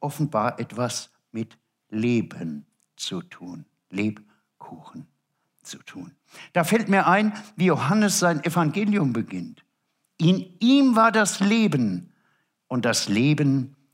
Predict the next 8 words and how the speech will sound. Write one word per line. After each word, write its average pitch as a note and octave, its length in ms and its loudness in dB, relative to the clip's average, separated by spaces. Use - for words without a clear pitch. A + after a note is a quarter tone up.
war G#2 140 -2
das F#2 220 -4
Licht G#2+ 380 -6
der B2 120 -4
Menschen. F#2 580 -4
Und E2+ 100 -10
das F2 240 -4
Licht - 480 -6